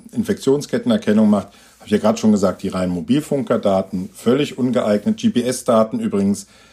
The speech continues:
wenn es gut läuft, auch wesentlich ungenauer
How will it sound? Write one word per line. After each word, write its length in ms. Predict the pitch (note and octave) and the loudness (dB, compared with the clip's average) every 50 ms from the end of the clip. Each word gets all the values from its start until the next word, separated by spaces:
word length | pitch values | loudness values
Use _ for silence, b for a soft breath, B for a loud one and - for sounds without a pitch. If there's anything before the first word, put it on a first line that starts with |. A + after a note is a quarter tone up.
| b b b b | b b b b
wenn 260 | - - G2+ G#2+ - | -4 0 4 4 6
es 160 | - F#2+ - | 4 4 2
gut 240 | - G#2+ A#2 B2+ B2+ | 2 2 2 2 4
läuft, 320 | B2 G#2 G2 F#2+ - - _ _ _ | 2 2 2 0 -4 -12 _ _ _
auch 340 | - F#2 G#2 C3+ E3 D#3+ - | -2 0 2 2 2 0 0
wesentlich 720 | C3 C3 C#3+ D3+ D3 D3+ D3+ C#3+ D3 D3 - - - - | 0 0 0 0 0 -2 -6 -6 -6 -8 -8 -10 -8 -2
ungenauer 880 | C#3+ C#3 D3+ E3+ E3+ D#3 D#3 C3+ C#3+ C#3 C#3 C#3+ D#3 D#3+ D#3+ D#3+ - - | -2 0 0 0 0 -2 -2 -4 -2 0 0 2 2 2 0 0 -2 -4